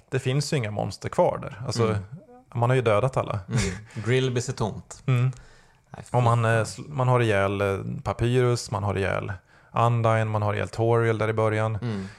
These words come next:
Speaker 2: mm.
Speaker 1: Alla de här huvudkaraktärerna som man ju i den här, liksom, fina versionen har förhoppningsvis lärt sig att älska. Alltså, man
Speaker 2: Mm,
Speaker 1: har ju bör-,
Speaker 2: mm.
Speaker 1: lärt känna de här karaktärerna.
Speaker 2: Mm.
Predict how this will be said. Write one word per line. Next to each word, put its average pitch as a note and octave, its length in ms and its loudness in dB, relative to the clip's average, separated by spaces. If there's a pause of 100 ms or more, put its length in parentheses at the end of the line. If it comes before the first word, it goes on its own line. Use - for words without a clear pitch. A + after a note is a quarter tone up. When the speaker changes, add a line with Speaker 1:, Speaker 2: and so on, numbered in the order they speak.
Speaker 2:
mm. F2+ 180 -8 (100)
Speaker 1:
Alla B2 280 2
de A#2+ 120 2
här G2+ 80 0
huvudkaraktärerna G#2+ 680 -2
som A2 140 -6
man G2 220 -4 (420)
ju B2+ 240 0
i C3+ 140 2
den A#2+ 140 2
här, G2 380 -2 (160)
liksom, G#2 260 -6
fina B2 500 -2
versionen G#2+ 560 -2
har A2 380 -2 (480)
förhoppningsvis A#2 800 -2 (520)
lärt A#2+ 260 0
sig A2+ 80 0
att A2 60 -6
älska. C3+ 360 0
Alltså, G#2+ 200 -4
man A#2 100 2
Speaker 2:
Mm, A#2 80 4
Speaker 1:
har A#2+ 60 4
ju A#2+ 80 2
bör-, A#2+ 160 4
Speaker 2:
mm. A#2 240 -4
Speaker 1:
lärt A#2+ 160 2
känna B2+ 120 2
de D#3+ 140 2
här C3 80 2
karaktärerna. - 520 -4
Speaker 2:
Mm. F#2+ 160 -6